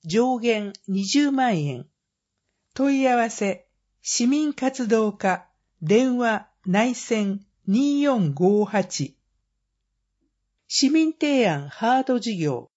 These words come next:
対象事業。地域の活性化や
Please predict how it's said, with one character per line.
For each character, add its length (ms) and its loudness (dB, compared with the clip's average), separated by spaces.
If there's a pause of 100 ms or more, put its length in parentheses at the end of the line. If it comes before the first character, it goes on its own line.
(800)
対 240 0
象 340 0
事 160 -2
業。 360 -2 (680)
地 200 6
域 180 -2
の 100 2
活 260 -6
性 220 0
化 160 -4
や 200 -2